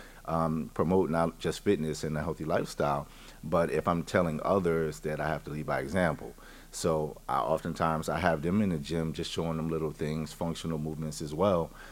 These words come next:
Um, and I think it's something that, you know, if you're showing, you know, your, your young ones this and you're leading by example, um, it's better to show them rather than to tell them.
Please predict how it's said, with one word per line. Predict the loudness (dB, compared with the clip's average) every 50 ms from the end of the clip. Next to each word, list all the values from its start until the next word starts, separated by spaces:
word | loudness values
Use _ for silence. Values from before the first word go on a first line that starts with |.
| -18 -16 -10
Um, | -4 -2 0 0 0 0 0
and | 0 0
I | 0
think | 2 2 2 4
it's | 2 0 2
something | 2 2 2 2 2 0 2 4
that, | 4 6 6 4 4 0 -8 -16 -20 -20 -20 -16 -4
you | 0 0
know, | 2 2 2 0 0
if | 0 -2 -2 0 4
you're | 4 4 4
showing, | 4 4 6 6 6 6 6 4 2 0 -2 -6 -10 -16 -20 -8 -4
you | -2 0
know, | 0 0 0
your, | 0 0 2 2 2 2 0
your | 0 -2 -2 -2
young | 0 2 4 4 4 2 0
ones | 0 -2 -4 -4 -6 -8
this | -8 -8 -8 -8 -10 -12 -14 -14 -16 -20 -14 -8
and | -6 -4
you're | -4 -2
leading | -2 -2 -2 0 0 4
by | 6 6 6 6
example, | 4 2 2 0 0 0 0 -2 -4 -4 -6 -12 -18 -18 -18 -18 -16 -10
um, | -6 -4 -2 -2 -2 -2 -4 -4 -2
it's | -2 -2 -2 -2
better | 0 2 4 4 4 4 2 0
to | 0 -2 -6 -6
show | -4 -2 4 6 6 6 6 4
them | 2 -2 -4 -2 0
rather | 2 2 2 2 0
than | -2 -4 -4 -4
to | -4
tell | -4 -2 0 0 2 0
them. | -2 -8 -14